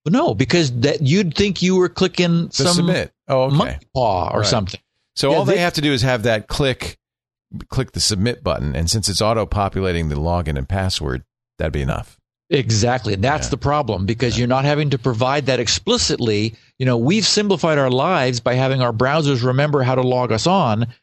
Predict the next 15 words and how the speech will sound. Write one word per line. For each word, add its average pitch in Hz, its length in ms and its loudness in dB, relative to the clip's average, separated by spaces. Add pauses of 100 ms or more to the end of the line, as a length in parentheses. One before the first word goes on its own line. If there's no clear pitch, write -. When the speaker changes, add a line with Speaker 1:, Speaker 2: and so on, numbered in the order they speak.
(140)
Speaker 1:
Well, 147 200 2
in 143 80 0
the 127 60 0
process, 156 540 0 (200)
we've 147 120 0
simplified 143 680 0
the 131 100 2
attack 123 640 -2 (300)
Speaker 2:
Right. 143 100 0
Speaker 1:
because 139 260 0
all 147 260 2
we're 147 120 2
doing 151 340 2
is 127 140 0
clicking, 139 440 0